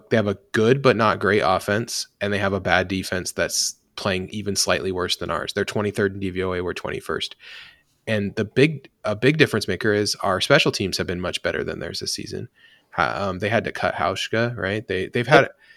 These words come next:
Speaker 1: they've had all kinds of problems in the kicking game. Those things add up, and I do really think that the Seahawks should get the win here. It's a tough matchup going on the road to the East Coast. You know, w-, weather could be a factor. And I will say, if we're,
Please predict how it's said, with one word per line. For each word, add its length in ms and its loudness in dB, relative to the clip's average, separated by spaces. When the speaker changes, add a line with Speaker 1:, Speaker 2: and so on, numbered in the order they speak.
Speaker 1:
they've 100 0
had 100 8
all 160 4
kinds 240 0
of 80 -4
problems 300 2
in 80 -4
the 80 -8
kicking 320 -2
game. 240 2
Those 320 0
things 320 2
add 280 2
up, 300 -4
and 100 -6
I 120 0
do 240 0
really 240 6
think 240 -4
that 240 0
the 60 -4
Seahawks 320 4
should 220 0
get 160 0
the 100 0
win 180 -2
here. 300 -4
It's 160 -6
a 40 -2
tough 280 2
matchup 400 4
going 300 0
on 160 0
the 80 2
road 260 2
to 100 -4
the 120 -2
East 220 -4
Coast. 380 -2
You 60 -8
know, 160 -6
w-, 120 -2
weather 240 2
could 160 0
be 100 4
a 40 4
factor. 560 4
And 180 2
I 140 4
will 220 2
say, 300 4
if 180 -10
we're, 100 2